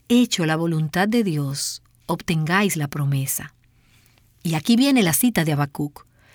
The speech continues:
"Porque dentro de muy poco tiempo, el que ha de venir vendrá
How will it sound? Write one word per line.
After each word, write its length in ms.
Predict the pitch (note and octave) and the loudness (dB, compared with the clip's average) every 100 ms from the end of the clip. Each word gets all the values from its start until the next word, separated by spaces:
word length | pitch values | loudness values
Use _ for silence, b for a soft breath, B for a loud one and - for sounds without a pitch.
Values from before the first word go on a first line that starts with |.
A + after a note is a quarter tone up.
| b b b | b b b
"Porque 300 | - A3+ A3 | 0 2 4
dentro 300 | A#3 A3+ A3+ | 4 4 6
de 100 | A3 | 6
muy 200 | G#3+ C4+ | 6 6
poco 280 | F4+ F4 E4+ | 4 2 0
tiempo, 720 | - G3 G3 F3 D3+ D3+ D3 E3 _ _ _ _ _ - | 2 4 4 4 0 -4 -8 -10 _ _ _ _ _ 2
el 240 | G3 F#3 | 4 4
que 260 | - G3+ F3 | 2 2 4
ha 140 | G#3 | 4
de 80 | C#4+ | 4
venir 340 | C#4 B3 B3 | 4 6 6
vendrá 640 | A#3+ A#3 F#3 C#3+ C3 C#3+ | 6 4 4 2 -2 -4